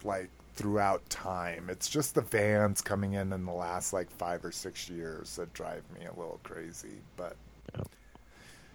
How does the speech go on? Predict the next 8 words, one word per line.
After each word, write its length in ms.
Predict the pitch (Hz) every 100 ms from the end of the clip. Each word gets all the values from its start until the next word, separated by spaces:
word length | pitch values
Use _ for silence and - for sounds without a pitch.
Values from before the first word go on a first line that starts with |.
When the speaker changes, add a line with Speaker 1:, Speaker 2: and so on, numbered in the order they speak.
| - - - - - - -
Speaker 1:
especially 580 | 120 - 131 110 - 110
'cause 400 | - 104 - - - - - - - - - -
they're 320 | 104 104 98
the 160 | - -
checkerboard 840 | - 117 110 107 87 101 98 95
and 140 | 92 90
I 160 | 101
rock 420 | 98 95 95 95